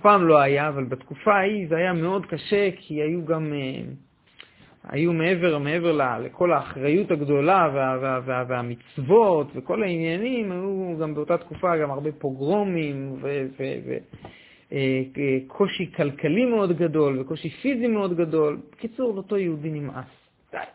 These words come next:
כמה אפשר? כמה אפשר עם הרדיפות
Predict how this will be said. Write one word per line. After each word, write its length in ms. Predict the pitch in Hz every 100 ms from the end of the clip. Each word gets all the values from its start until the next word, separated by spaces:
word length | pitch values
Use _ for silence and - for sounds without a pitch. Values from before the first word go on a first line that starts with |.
| _ -
כמה 180 | 170 -
אפשר? 240 | - 151 - _ _ _
כמה 300 | - 190 185
אפשר 440 | 156 - 180 165 143
עם 160 | 139
הרדיפות 1160 | 131 131 - 135 135 131 - 202 196 160 135